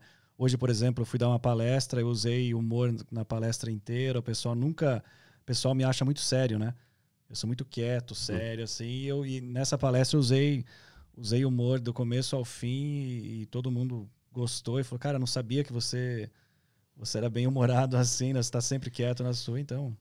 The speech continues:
Speaker 2: Isso é uma definição, foi bom você tocar esse assunto aí, que eu lembrei agora de uma entrevista que eu assisti do, eu não sei falar o nome dele em inglês, mas é o Rowan Atkinson, Rowan Atkinson, que faz o mister Bean.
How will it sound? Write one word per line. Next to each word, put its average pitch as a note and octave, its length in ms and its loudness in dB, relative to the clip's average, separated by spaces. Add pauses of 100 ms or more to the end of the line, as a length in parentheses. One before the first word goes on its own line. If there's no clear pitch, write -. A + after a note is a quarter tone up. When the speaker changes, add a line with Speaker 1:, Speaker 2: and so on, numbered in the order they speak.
Speaker 2:
Isso D#3+ 280 10
é F#3+ 60 12
uma G3 200 12
definição, E3 460 10
foi E3 100 10
bom E3 140 10
você - 60 4
tocar D#3+ 200 10
esse C#3+ 100 8
assunto C3+ 300 8
aí, C#3+ 80 10
que C#3+ 80 0
eu E3+ 60 10
lembrei D3 260 12
agora C#3 300 12
de C#3+ 100 10
uma D3+ 240 12
entrevista C3+ 400 10
que C3+ 40 4
eu C3 40 10
assisti C3 320 6
do, C#3+ 300 8
eu C3+ 200 4
não C#3 100 8
sei E3 140 8
falar D3 220 8
o C#3+ 60 10
nome C#3+ 160 10
dele D3+ 120 10
em D3 40 10
inglês, B2+ 240 10
mas A2+ 200 6
é A#2+ 60 10
o A2+ 80 10
Rowan C3+ 420 10
Atkinson, B2 440 4 (100)
Rowan A2+ 400 6
Atkinson, A2+ 360 4
que - 80 -18
faz D3+ 140 10
o D#3+ 60 8
mister C3+ 300 6
Bean. A#2 240 4